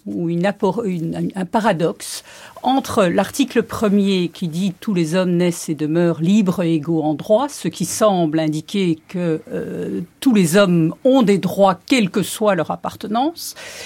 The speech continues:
et puis l'article trois qui, qui nous dit, euh, « Le principe de toute souveraineté réside dans la nation ». Et, et ce qu'a-, ce qu'Hannah Arendt a appelé le paradoxe des droits de l'homme,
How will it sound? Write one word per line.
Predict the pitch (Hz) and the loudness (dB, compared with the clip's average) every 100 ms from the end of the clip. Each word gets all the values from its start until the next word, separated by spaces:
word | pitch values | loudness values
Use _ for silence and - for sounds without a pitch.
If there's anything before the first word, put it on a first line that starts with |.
| - _ _ | -18 _ _
et | 240 | 0
puis | - 294 | 4 4
l'article | 196 - 208 - 160 | 2 -2 -10 -6 -8
trois | 135 - 208 294 - | -6 0 2 2 -2
qui, | - 196 - _ - 170 220 | -12 -12 -12 _ -6 -6 -6
qui | - | -4
nous | 160 160 | -2 -2
dit, | 156 247 285 294 - 226 | -2 2 4 2 0 -2
euh, « | 196 180 180 | -2 -2 -4
Le | 175 202 | -2 -2
principe | - 170 269 220 | 0 0 0 0
de | |
toute | 185 - - | -4 -6 -10
souveraineté | - 165 180 180 269 277 | -6 -2 0 0 0 2
réside | 214 185 226 | 4 4 4
dans | 190 | 4
la | 170 | 2
nation ». | 165 170 - 190 170 - | 0 -6 -10 -12 -14 -10
Et, | 208 175 - | -8 -6 -8
et | - 175 | -10 -10
ce | - - | -12 -2
qu'a-, | 190 175 | -2 -2
ce | - - | -14 -2
qu'Hannah | 208 214 214 208 196 | -2 0 -2 0 0
Arendt | 214 208 190 208 | 0 -2 -4 -6
a | |
appelé | 165 170 240 | -8 -6 -4
le | 175 | -2
paradoxe | 135 - 185 180 185 165 - | -2 -4 -2 -2 -2 -4 -10
des | - | -14
droits | - 160 | -8 -6
de | 165 | -2
l'homme, | 214 294 349 | 0 0 -2